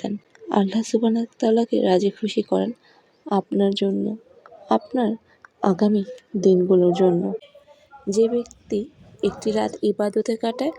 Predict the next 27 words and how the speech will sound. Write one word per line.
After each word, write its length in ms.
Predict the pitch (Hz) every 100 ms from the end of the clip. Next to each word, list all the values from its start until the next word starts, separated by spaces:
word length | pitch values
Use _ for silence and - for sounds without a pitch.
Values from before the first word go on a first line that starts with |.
| - - - -
আল্লাহ 320 | 190 202 254
তাকে 400 | 254 262 247 214
বিশেষ 480 | 190 196 185 208 -
রহমতে 420 | 202 190 202 202
ঢেকে 280 | 185 185 185 -
দেন। 240 | 190 196
সুবহানাল্লাহ। 720 | - 185 175 185 180 180 190 - _ - - - - -
আসুন 280 | 214 240
এই 100 | 233
চাঁদ 260 | 226 233 226 226
রাতকে 340 | 226 220 202
আমল 360 | 190 185 190 190 -
ও 80 | 208
ইবাদতের 500 | 202 208 - 226 220
মাধ্যমে 520 | 220 208 - 226 202
আরো 200 | 202 190
সুন্দর 440 | 185 - 185 190 190
করে 200 | 190 185
তুলি। 340 | - 180 190 - _ _ _ _ -
ইবাদতের 580 | 190 185 190 190 202 196
নূরে 280 | 196 202 196 -
আলোকিত 460 | 196 190 185 202 202
হোক 300 | 190 185 - _ _ _ - _
আমাদের 400 | 196 202 208 220
এই 160 | 196 175 -
চাঁদ 260 | - 185 175 180
রাত। 280 | 175 175